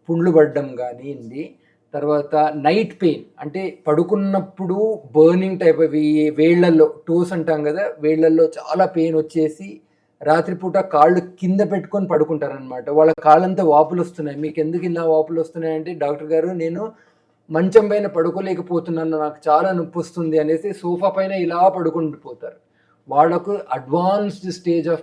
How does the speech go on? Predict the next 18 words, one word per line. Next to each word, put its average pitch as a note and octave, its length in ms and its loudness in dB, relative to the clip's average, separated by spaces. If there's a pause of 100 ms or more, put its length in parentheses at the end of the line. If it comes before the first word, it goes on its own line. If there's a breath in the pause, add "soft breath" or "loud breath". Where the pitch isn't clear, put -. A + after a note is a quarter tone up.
peripheral D3+ 420 0
arterial C#3 600 -6 (100)
disease, C3 380 -4 (160)
ఈ C#3+ 100 -6 (100)
పేషెంట్స్కు D#3 640 -2
గ్యాంగ్రీన్ E3 480 0
అయ్యే D#3 240 2
రిస్క్, D3 480 -12 (500)
కాళ్ళ D#3+ 280 4
యాంప్యుటేషన్ F3 840 2
రిస్క్ D3+ 240 -10 (140)
చాలా C#3 160 -10
ఎక్కువగా F3 420 -4
ఉంటుంది. A#2 480 -8 (500)
ఈ E3+ 200 -4
పరిస్థితి D#3 460 -2
వరకు E3+ 280 2
వెళ్లకుండానే F3 880 -2